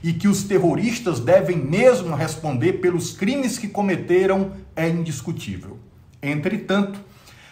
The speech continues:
a mera crítica não torna alguém um golpista ou terrorista.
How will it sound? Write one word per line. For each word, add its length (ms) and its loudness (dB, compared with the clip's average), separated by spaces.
a 100 8
mera 300 6
crítica 500 -2
não 240 0
torna 360 4
alguém 300 2
um 160 2
golpista 1040 0
ou 240 2
terrorista. 840 -2